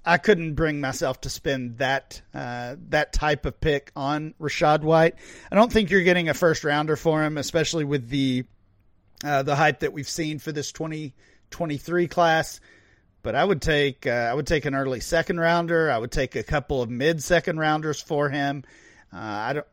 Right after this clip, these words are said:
I don't think he's worth this draft pick. And if this, and if he's bringing this type of trade value in, in current leagues,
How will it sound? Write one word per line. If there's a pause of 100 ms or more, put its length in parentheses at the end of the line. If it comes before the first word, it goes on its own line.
I
don't
think
he's
worth (140)
this (220)
draft
pick.
And
if
this,
and
if
he's
bringing (300)
this
type
of
trade
value
in,
in
current
leagues,